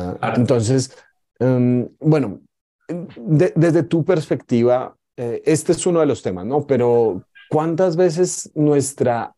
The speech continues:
Speaker 2: mala interpretación de incluso una palabra nos puede llevar a prácticas, eh,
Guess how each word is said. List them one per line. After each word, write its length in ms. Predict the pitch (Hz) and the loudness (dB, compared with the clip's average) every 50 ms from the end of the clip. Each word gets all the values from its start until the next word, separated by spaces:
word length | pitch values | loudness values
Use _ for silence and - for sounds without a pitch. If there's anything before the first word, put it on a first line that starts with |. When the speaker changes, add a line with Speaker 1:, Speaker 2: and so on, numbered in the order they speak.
| _ | _
Speaker 2:
mala 360 | 120 120 123 131 135 143 143 156 | -2 0 2 2 2 2 0 0
interpretación 1000 | 165 156 170 151 - - 113 110 - 101 104 - - - 107 104 101 95 - - - - - - - _ _ | 0 0 -2 -2 -2 -2 -2 -2 -2 -4 -6 -4 -2 0 0 0 0 -2 -6 -10 -16 -20 -20 -20 -20 _ _
de 520 | 110 104 104 123 120 113 113 113 110 - - | 2 2 4 4 4 4 2 2 2 0 -2
incluso 440 | - 131 123 - - 135 135 139 165 | -2 -2 -2 0 2 0 2 2 2
una 160 | 160 165 160 | 0 0 0
palabra 720 | - 110 104 101 101 107 113 110 98 92 82 78 92 117 - _ _ _ _ _ _ _ _ _ | -2 -2 0 0 0 0 0 -2 -2 -4 -6 -8 -10 -12 -16 _ _ _ _ _ _ _ _ _
nos 260 | - 123 120 123 110 - | -2 0 0 0 0 0
puede 200 | - 113 113 127 | 0 2 2 4
llevar 200 | 151 123 101 104 | 2 2 0 -2
a 80 | - | -2
prácticas, 880 | - 120 123 120 - - 135 135 131 131 131 127 120 113 - - - - - | -2 -4 -4 -4 -6 -8 -6 -4 -2 -2 0 0 -2 -2 -6 -10 -14 -12 -10
eh, 540 | - 90 87 82 80 64 62 - - 65 | -8 -8 -6 -6 -8 -8 -8 -8 -10 -8